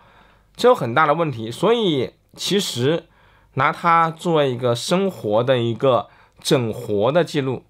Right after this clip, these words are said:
我认为它就是一个虚假的记录。那么在它不成功或者没有人喜欢看的这种情况下，也就是说白了，你没有流量，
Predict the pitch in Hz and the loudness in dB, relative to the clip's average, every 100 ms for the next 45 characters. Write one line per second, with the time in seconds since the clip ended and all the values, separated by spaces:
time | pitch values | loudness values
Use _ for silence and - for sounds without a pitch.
0 | _ _ _ _ - 117 170 180 135 143 | _ _ _ _ -4 0 2 2 2 0
1 | 143 139 131 120 110 113 104 101 - - | -2 -2 -4 -6 -4 -2 -2 -2 -6 -4
2 | 147 147 113 95 - 101 101 - _ _ | -2 0 -2 -4 -10 -8 -8 -12 _ _
3 | _ _ - 170 160 123 110 170 151 143 | _ _ -4 0 2 0 0 -2 0 -2
4 | - 240 147 - 113 117 117 123 135 120 | -2 -4 -4 -4 -4 -4 -4 -2 -2 -2
5 | - 113 135 175 120 104 127 - _ - | -4 0 2 2 0 -2 -4 -10 _ -20
6 | - - - - - 120 143 147 151 - | -20 -20 -14 -8 -4 -2 0 -2 -4 -12
7 | - - 214 139 104 - 151 123 - 107 | -8 -2 0 0 -2 -2 -4 -4 -4 -4
8 | 135 143 185 - 113 110 135 131 143 120 | -2 0 0 -2 -6 -4 -2 0 0 2
9 | 131 120 123 127 110 107 135 139 | 2 0 0 2 2 0 0 -2